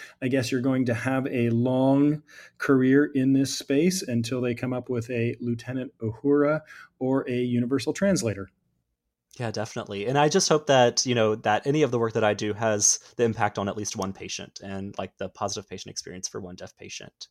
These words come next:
Speaker 2: Uh, that way we can get rid of systematic ableism in healthcare and in society, but <laughs> that's a lofty goal.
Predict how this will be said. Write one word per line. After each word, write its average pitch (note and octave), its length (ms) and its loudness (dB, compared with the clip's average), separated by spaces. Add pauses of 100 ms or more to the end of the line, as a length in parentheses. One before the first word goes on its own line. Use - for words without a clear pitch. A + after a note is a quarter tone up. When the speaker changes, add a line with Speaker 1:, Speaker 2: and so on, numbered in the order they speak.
Speaker 2:
Uh, F#2 220 -8
that G2+ 180 -6
way G2 340 -8 (400)
we B2+ 60 -4
can A#2+ 140 -4
get C#3+ 140 2
rid C#3 100 2
of C#3 100 2
systematic C3 440 0
ableism A2+ 640 -2 (360)
in C3+ 100 -2
healthcare A#2 560 0
and B2 120 2
in B2+ 80 2
society, B2 580 2
but A#2 200 -2 (120)
<laughs> - 520 -12
that's B2+ 180 4
a - 20 0
lofty G#2+ 300 2
goal. G2 220 -10